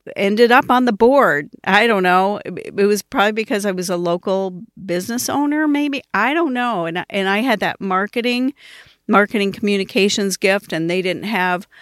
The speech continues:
uh, that aspect going, uh, quite yet. They were a startup, which I'm always drawn to startup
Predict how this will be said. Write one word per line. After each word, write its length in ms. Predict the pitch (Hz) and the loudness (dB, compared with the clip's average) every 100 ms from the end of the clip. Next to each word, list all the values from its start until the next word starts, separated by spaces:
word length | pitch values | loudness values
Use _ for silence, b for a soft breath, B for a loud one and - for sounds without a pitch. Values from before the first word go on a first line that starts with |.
| B B B | B B B
uh, 300 | 175 - - | -6 -6 -8
that 440 | - 170 175 175 - | -10 -4 -2 -2 -2
aspect 680 | 190 185 - - 170 - 165 | -2 -2 -4 -8 -10 -10 -6
going, 520 | 180 180 175 180 196 B B - | -2 -2 -2 -2 -6 B B -10
uh, 340 | 185 170 165 | -8 -8 -10
quite 360 | - - 180 - | -10 -4 -4 -2
yet. 280 | 180 180 - _ _ | -2 -2 -4 _ _
They 100 | 165 | -4
were 120 | 165 | 0
a 60 | 202 | 0
startup, 600 | - - 233 226 240 - | 2 4 6 6 4 0
which 200 | 185 - | -8 -6
I'm 160 | 165 180 | -4 -4
always 280 | 180 190 - | -2 -4 -4
drawn 340 | 185 180 185 | -2 0 0
to 200 | - 156 | -2 -4
startup 500 | - - 233 220 220 | -4 -2 0 0 -2